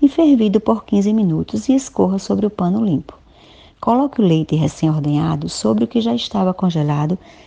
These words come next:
até faltar dois dedos para encher o frasco. Não encha até a boca do vidro, porque pode quebrar com o congelamento. Leite humano, ele pode ser ordenhado e estocado por quinze dias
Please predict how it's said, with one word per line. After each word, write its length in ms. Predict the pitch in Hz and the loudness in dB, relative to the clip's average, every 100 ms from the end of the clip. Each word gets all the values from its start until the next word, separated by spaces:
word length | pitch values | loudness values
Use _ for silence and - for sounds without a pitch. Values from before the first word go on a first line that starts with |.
| _ | _
até 280 | 254 - 254 | -8 -2 -2
faltar 480 | 269 262 262 202 202 | 2 0 0 -2 0
dois 320 | 196 294 285 | 0 0 0
dedos 400 | 196 160 160 - | 0 0 -2 -6
para 220 | - 214 | -6 -2
encher 280 | 233 - 233 | -2 -2 -2
o 60 | 269 | -2
frasco. 500 | - 190 180 - - _ _ _ _ _ - | -2 -4 -4 -12 -16 _ _ _ _ _ 0
Não 240 | 254 233 | 2 4
encha 380 | 160 151 - 226 - | 2 -2 -4 -8 -4
até 320 | 202 190 202 | -6 -4 -2
a 60 | 233 | 0
boca 380 | 175 151 - 175 | 0 -2 -2 0
do 140 | 226 | 0
vidro, 420 | 220 202 143 147 - - - - | 0 -2 -2 -6 -10 -20 -18 -6
porque 240 | 254 285 | 0 0
pode 320 | 277 180 165 | 0 -2 -2
quebrar 460 | 175 - 247 180 165 | -2 0 0 0 -2
com 160 | - 185 | -2 -2
o 20 | |
congelamento. 800 | 196 190 202 294 240 - - - - - - 247 | 0 0 0 -2 -2 -4 -8 -20 -20 -20 -6 2
Leite 280 | 269 - | 2 2
humano, 460 | 156 147 151 135 - - | 0 2 0 -4 -8 -2
ele 200 | 240 240 | 0 0
pode 300 | - 190 170 | -2 -6 -6
ser 200 | - 175 | -4 -4
ordenhado 640 | 147 143 151 156 165 160 202 - _ - | -4 -4 -2 -2 -2 -6 -12 -16 _ -2
e 160 | 214 | -2
estocado 680 | 214 - 247 - 185 156 147 - | -2 -4 -10 -8 -6 -6 -6 -6
por 200 | 175 - | -6 -2
quinze 280 | 214 202 | 0 2
dias 500 | 180 147 147 165 - | 0 0 -2 -2 -6